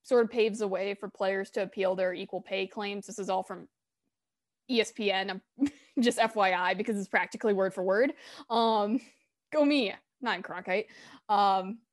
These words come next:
<laughs> so yeah, so this is a really important step for them for equal pay claims. Uh, U S Soccer Federation keeps saying, you know, "We've invited them and they won't do it," but whatever, because, you know, it's, it's on their terms,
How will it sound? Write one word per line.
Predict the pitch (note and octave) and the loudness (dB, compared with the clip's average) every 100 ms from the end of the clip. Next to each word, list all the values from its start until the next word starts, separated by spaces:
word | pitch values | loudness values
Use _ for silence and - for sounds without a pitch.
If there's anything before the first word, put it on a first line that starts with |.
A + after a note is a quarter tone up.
| _ _ _ _ _ _ _ _ | _ _ _ _ _ _ _ _
<laughs> | - - - - F4+ - _ - - - | -16 -14 -16 -2 0 0 _ -20 -20 4
so | D4 C#4 | 8 8
yeah, | C4+ G3+ | 6 2
so | C4 D4+ | 2 4
this | G4 | 4
is | F#4 | 4
a | E4+ | 4
really | D4+ D4 | 6 6
important | C4+ C#4 A3 A3 | 2 0 0 -2
step | - F3+ G3+ - - - - - _ _ _ _ C4+ - | 0 2 0 -4 -20 -20 -20 -20 _ _ _ _ -20 -6
for | C4 B3 | 4 6
them | A#3+ A3+ A3 _ _ - | 6 4 -2 _ _ -6
for | G#3+ | -2
equal | G#3+ A#3 G#3 | -2 0 0
pay | C#4 C#4+ C#4 | 4 4 4
claims. | C#4 B3+ B3 A#3 - | -2 -2 -2 -4 -6
Uh, | F3 F3+ E3+ | -2 -2 0
U | G#3+ | -2
S | A3 | -2
Soccer | A3+ G#3+ A3 | 0 0 0
Federation | A3 G#3 G3+ G3+ G#3 G3 | 0 0 0 -2 -4 -6
keeps | G3+ - | -8 -4
saying, | G3 F#3 F3+ | -2 0 -4
you | |
know, | F3+ E3+ | -8 -6
"We've | F3+ - _ | -8 -10 _
invited | G#3 G#3+ A#3+ A3+ | -4 2 4 4
them | G#3 G3 | 2 0
and | F3+ | -2
they | E3+ | -10
won't | - - | -8 2
do | A3+ | 2
it," | A3+ | 2
but | F#3+ E3+ | -4 -4
whatever, | E3+ D#3+ F3 | -2 -2 -6
because, | F3 F3+ F3+ F3 | -8 -10 -10 -10
you | D#3+ | -12
know, | C3+ | -12
it's, | A#2 - - _ - | -16 -20 -20 _ -10
it's | F#3+ | -4
on | F#3 | -2
their | F#3+ F#3 | -2 -2
terms, | G3 F#3 F#3+ - | -4 -6 -8 -14